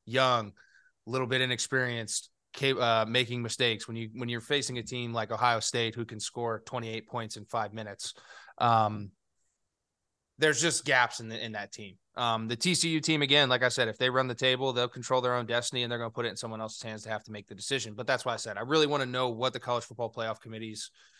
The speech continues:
criteria is. Is it the best four teams? 'Cause the best four teams may not be necessarily an undefeated team, right?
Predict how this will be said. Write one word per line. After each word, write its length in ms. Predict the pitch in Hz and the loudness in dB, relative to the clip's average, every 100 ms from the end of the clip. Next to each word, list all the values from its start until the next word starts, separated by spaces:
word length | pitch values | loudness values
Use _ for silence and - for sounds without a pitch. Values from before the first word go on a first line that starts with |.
| _ _ _ _ | _ _ _ _
criteria 540 | - 127 135 120 104 98 | 2 2 2 -2 -2 -8
is. 260 | 98 - - | -12 -14 -10
Is 120 | 127 | -10
it 40 | 120 | 0
the 60 | |
best 260 | 120 208 - | 8 8 8
four 140 | 202 | 4
teams? 480 | - 175 185 - - _ | 4 2 0 -4 -8 _
'Cause 140 | 139 131 | -8 2
the 40 | |
best 200 | 214 233 | 4 4
four 120 | 247 | 2
teams 400 | 214 226 190 131 | 4 4 2 0
may 160 | 127 160 | 2 4
not 220 | 170 135 | 4 4
be 160 | 120 151 | 2 2
necessarily 540 | 147 - - 147 131 | 0 0 2 2 2
an 80 | 127 | 0
undefeated 420 | 123 127 117 - | -2 -4 -8 -4
team, 240 | 131 107 - _ _ - | -4 -4 -10 _ _ -4
right? 280 | 113 123 | -2 -2